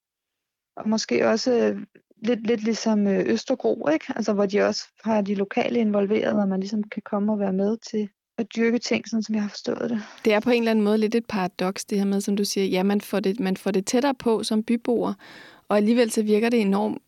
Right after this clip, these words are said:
Speaker 2: det virker enormt science fiction for vores forståelse af fødevarer,
Speaker 1: Ja.
Speaker 2: at man fjerner dem helt fra jord og regn og sol, og det, man på en eller anden måde
Speaker 1: Ja.
Speaker 2: forbinder med natur, ikke?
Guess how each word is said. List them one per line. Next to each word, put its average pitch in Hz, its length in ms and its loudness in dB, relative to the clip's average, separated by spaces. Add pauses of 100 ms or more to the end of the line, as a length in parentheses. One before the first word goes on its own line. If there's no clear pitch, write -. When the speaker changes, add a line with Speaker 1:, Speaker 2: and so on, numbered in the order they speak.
(140)
Speaker 2:
det - 140 -6
virker 220 260 0
enormt 226 340 2
science 214 360 -2
fiction 240 420 0
for - 180 -4
vores 190 280 -2
forståelse 247 760 -2
af 196 80 -4
fødevarer, 202 580 0
Speaker 1:
Ja. 202 120 6
Speaker 2:
at 196 80 2
man 208 140 2
fjerner 196 320 0
dem 214 120 0
helt 196 280 -2
fra - 180 -6
jord 185 460 0
og - 260 -10
regn 190 340 -6
og 180 60 -12
sol, - 440 -6
og - 120 -12
det, 190 80 0
man 185 140 0
på 196 120 -4
en 196 60 -4
eller 202 60 -4
anden 185 100 -2
måde 180 200 -2
Speaker 1:
Ja. 226 100 2
Speaker 2:
forbinder 202 260 -2
med 196 180 -2
natur, 190 380 -4
ikke? 254 140 -2